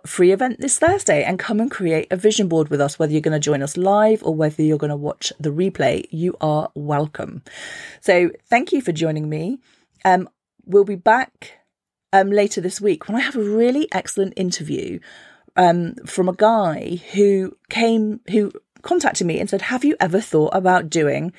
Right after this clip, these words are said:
a podcast on metal magic?" And I had, I said, "Actually, I had not." <laughs> And we got into this conversation about metal magic. And it's a really, it's a really good interview. And I had lots of aha moments about metal magic. And then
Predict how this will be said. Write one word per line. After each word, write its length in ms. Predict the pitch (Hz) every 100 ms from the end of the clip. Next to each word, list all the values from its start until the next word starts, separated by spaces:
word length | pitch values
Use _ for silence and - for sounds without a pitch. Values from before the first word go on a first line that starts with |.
| - - _
a 60 | -
podcast 540 | - 165 - 160 -
on 100 | 185
metal 240 | 180 - 180
magic?" 480 | 202 403 - - -
And 80 | 180
I 80 | 185
had, 200 | 208 -
I 140 | 170 156
said, 260 | 156 147 - -
"Actually, 400 | 160 - - 135
I 100 | 156
had 240 | 160 156
not." 460 | 196 587 - - - - - - -
<laughs> 0 |
And 400 | - - 453 262
we 80 | 247
got 140 | -
into 120 | 285 294
this 140 | 262
conversation 580 | - 220 294 160 160 180
about 380 | 165 175 170 -
metal 320 | - 156 -
magic. 460 | 202 320 160 143 - - - _ _ _ -
And 80 | 233
it's 100 | 226
a 60 |
really, 320 | 262 311 285 -
it's 120 | 262
a 100 | 269
really 180 | 311 330
good 140 | 294
interview. 520 | 254 254 233 180 185 -
And 140 | 202
I 80 | 190
had 160 | 226 196
lots 180 | 202 233
of 80 | -
aha 360 | 202 202 202
moments 440 | 190 202 180 240 -
about 200 | 170 156
metal 240 | 156 160
magic. 460 | 165 165 139 135 -
And 140 | 190
then 240 | 202 202